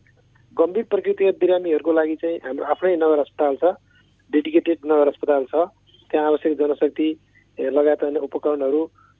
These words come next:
र अन्य साधन स्रोतको बारेमा हामी तयारी अवस्थामा छौँ। त्यस कारणले गर्दाखेरि त्यसको लागि निश्चित बजेटरी व्यवस्थाहरू पनि मिलाइएको छ। र हामीले एउटा चाहिँ खुसीको कुरा के भन्नुपर्छ भने गत साल एउटा यो दुःखद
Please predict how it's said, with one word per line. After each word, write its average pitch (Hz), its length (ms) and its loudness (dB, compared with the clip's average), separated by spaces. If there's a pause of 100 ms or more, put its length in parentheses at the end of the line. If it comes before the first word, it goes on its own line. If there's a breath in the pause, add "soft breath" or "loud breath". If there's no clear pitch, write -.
र 143 60 0
अन्य 190 160 2
साधन 170 380 0
स्रोतको 156 340 -2
बारेमा 139 380 -2 (640 loud breath)
हामी 147 160 0
तयारी 156 300 2
अवस्थामा 143 360 -4
छौँ। 127 280 -4 (520 soft breath)
त्यस - 100 -12
कारणले 196 220 0
गर्दाखेरि 180 380 0
त्यसको 180 280 -2
लागि 175 160 2
निश्चित 170 260 -10 (120)
बजेटरी 160 360 0
व्यवस्थाहरू 147 440 0
पनि 135 220 -10
मिलाइएको 135 520 0
छ। - 100 -4 (600 soft breath)
र 147 40 -2
हामीले 143 280 0
एउटा 202 200 2
चाहिँ 202 160 -8
खुसीको 196 320 -4
कुरा 185 200 2
के 180 160 -2
भन्नुपर्छ 160 400 2
भने 147 380 -2
गत 165 240 0
साल 185 240 0
एउटा 175 160 0 (140)
यो 175 160 -2
दुःखद 196 280 -2